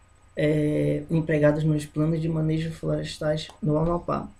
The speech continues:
E o de zero ponto sete, ele é recomendado pra, pra Amazônia.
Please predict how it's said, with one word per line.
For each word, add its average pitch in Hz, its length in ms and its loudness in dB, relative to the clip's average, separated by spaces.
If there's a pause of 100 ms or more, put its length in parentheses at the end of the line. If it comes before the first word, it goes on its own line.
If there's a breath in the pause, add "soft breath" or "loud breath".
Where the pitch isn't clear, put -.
(560 soft breath)
E 180 480 0
o 190 140 0
de 175 100 -4
zero 180 240 2
ponto 180 240 -4
sete, 180 480 -2
ele 175 200 2
é 170 680 2
recomendado 165 720 0
pra, 156 720 0
pra 151 160 4
Amazônia. 170 600 -2